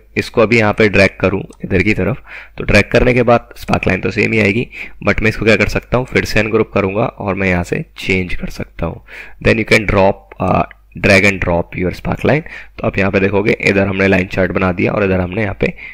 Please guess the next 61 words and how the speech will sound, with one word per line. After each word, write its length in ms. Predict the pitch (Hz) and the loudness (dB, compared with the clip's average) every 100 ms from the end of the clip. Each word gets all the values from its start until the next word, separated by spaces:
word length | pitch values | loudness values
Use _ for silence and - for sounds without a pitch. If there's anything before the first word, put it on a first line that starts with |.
| - | -16
column 280 | - 95 95 | -2 2 2
chart 300 | 87 87 85 | 2 0 0
बना 220 | 85 82 | -2 -4
दिया। 280 | 78 85 82 - - - | -4 -6 -8 -10 -20 -10
तो 80 | - | -4
ये 160 | 104 113 | 2 4
आपका 260 | 98 - | 4 4
depend 360 | 107 98 98 101 | 2 4 2 0
करता 280 | 95 - 104 | -2 0 2
है 60 | |
ऑप्शंस 420 | 95 - - 98 | 2 -2 -4 -6
के 100 | - | -2
ऊपर। 260 | 101 - 104 | -2 0 -4
तो 140 | - | -2
हमने 220 | 98 90 92 | -4 -2 0
यहाँ 140 | 90 | 0
पे 100 | 92 | -2
first 360 | - 92 95 - | -2 -2 -2 -4
point 340 | 95 90 90 | -2 -2 -4
को 120 | - | -2
hide 240 | 95 90 - | 2 0 0
कर, 180 | 87 - | -2 -2
आ, 260 | - 90 85 - | -4 -4 -4 -4
शो 160 | - 87 | -4 -2
कर 180 | 92 | 4
रखा 280 | 90 90 - | 4 4 0
है, 60 | 113 | -2
तो 120 | 107 | 0
वो 60 | 95 | 0
black 220 | 92 87 | 2 2
color 180 | 95 92 | 0 0
से 160 | - | 0
हो 100 | 92 | 0
रहा 120 | 90 | 0
है, 80 | 139 - - - | -2 -8 -16 -8
ठीक 160 | - | 0
है। 100 | 123 110 - - - - | 2 2 -4 -18 -10 -4
Last 220 | 107 - | -4 -2
point 260 | 101 101 | -2 0
हम 100 | 98 | 0
यहाँ 200 | 95 92 - | 2 0 2
पे 120 | 98 | 2
अगर 380 | 95 90 92 92 - - | 2 0 -2 -4 -10 -2
करना 240 | 98 92 | 2 2
चाहते 280 | 90 87 90 | 4 0 0
हैं, 40 | |
तो 80 | 92 | -2
वो 120 | 95 | -2
भी 140 | 90 104 | 0 0
कर 120 | 104 | 0
सकते 340 | - - - | 0 -4 0
हैं, 140 | 113 123 - - | 0 0 -8 -2
high 240 | 95 98 | 2 4
and 160 | 101 98 | 4 2
low, 220 | 92 92 - - | 0 -2 -4 -10
तो 80 | - | -6
आप 120 | - | -6
यहाँ 100 | - | -4
पे 120 | - | -4
देख 200 | 90 - | -4 0
सकते 200 | - - | 2 2